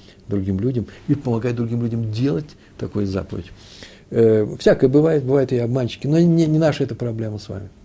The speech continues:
не наша проблема, а именно надо, чтобы наши деньги,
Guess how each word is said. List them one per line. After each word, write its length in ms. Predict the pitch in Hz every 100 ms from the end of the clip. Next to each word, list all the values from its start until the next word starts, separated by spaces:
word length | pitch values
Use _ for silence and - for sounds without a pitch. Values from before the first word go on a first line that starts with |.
| -
не 80 | 120
наша 220 | 120 101
проблема, 460 | 101 101 113 107 101
а 80 | 117
именно 240 | 113 104 90 - -
надо, 180 | - 127
чтобы 220 | - 107
наши 200 | 110 104
деньги, 400 | 107 107 139 113